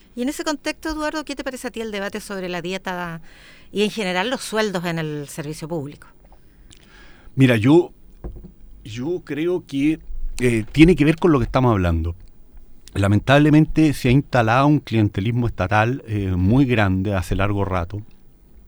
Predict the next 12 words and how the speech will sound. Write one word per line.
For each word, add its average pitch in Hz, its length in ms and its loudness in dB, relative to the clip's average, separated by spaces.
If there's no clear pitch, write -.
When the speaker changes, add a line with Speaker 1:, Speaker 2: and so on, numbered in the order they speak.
Speaker 2:
Y 107 760 2
el 117 120 4
problema 160 560 6
es, 175 280 2
para 127 180 4
decirlo 143 440 2
así 143 320 0
en, 120 320 -2
en, 98 180 -2
en 95 160 -2
frases 123 320 -4
simples, 160 540 -2